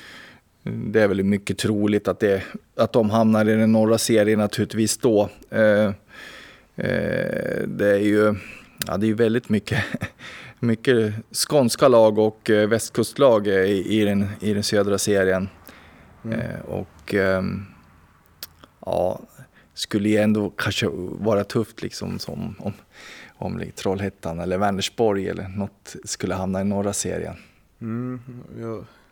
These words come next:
Speaker 2: grävt en karta framför mig nu, men jag, det är svårt att veta vilket annat lag förutom Åtvidaberg som är närmast där de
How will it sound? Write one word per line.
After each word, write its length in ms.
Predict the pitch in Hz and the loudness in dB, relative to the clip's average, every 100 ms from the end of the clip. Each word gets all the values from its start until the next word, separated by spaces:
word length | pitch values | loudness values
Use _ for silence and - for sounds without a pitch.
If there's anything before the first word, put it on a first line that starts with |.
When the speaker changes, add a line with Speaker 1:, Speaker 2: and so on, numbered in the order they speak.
| _ _ | _ _
Speaker 2:
grävt 220 | 113 110 | -6 -6
en 100 | 113 | -6
karta 340 | 107 127 - 135 | -4 -4 -4 -6
framför 300 | 104 95 - | -8 -12 -10
mig 100 | 87 | -10
nu, 140 | 98 117 | -10 -10
men 140 | 113 | -10
jag, 240 | 110 104 | -8 -10
det 800 | - - 143 _ _ _ _ _ | -14 -20 -20 _ _ _ _ _
är 40 | - | -8
svårt 220 | 127 127 | -8 -4
att 60 | |
veta 100 | 120 110 | -4 -4
vilket 420 | 101 113 107 - | -8 -6 -8 -6
annat 280 | 110 117 127 | -6 -4 -2
lag 120 | 113 | -2
förutom 300 | 120 110 156 | -2 -2 -2
Åtvidaberg 400 | 147 104 98 92 | -2 -2 -2 -2
som 160 | - | -4
är 40 | 107 | -4
närmast 400 | 110 107 123 - | -2 -2 -4 -6
där 80 | 95 | -6
de 200 | 95 | -6